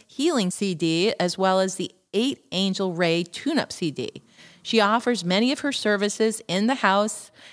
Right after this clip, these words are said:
and long distance and continues to share her love and healing gifts with those who are open and ready to receive.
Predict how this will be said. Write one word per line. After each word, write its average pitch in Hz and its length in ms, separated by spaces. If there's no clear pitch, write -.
and 156 360
long 208 260
distance 190 720
and 175 120
continues 202 800
to 185 140
share 185 280
her 180 120
love 196 440
and 190 140
healing 196 360
gifts 170 420
with 170 200
those 175 400
who 190 80
are 156 160
open 180 540
and 147 280
ready 170 440
to 190 180
receive. 165 800